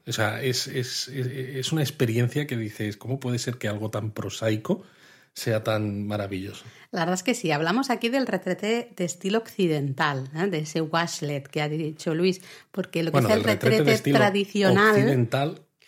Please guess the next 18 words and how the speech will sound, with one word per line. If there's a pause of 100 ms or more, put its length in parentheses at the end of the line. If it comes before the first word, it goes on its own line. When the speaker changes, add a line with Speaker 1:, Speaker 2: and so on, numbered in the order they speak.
Speaker 2:
japonés.
Speaker 1:
moderno,
Speaker 2:
Sí,
Speaker 1:
porque
los
hay
Speaker 2:
moderno.
Speaker 1:
también
de
estilo
occidental
como
los
de
aquí,
es
decir,
Speaker 2:
Normal,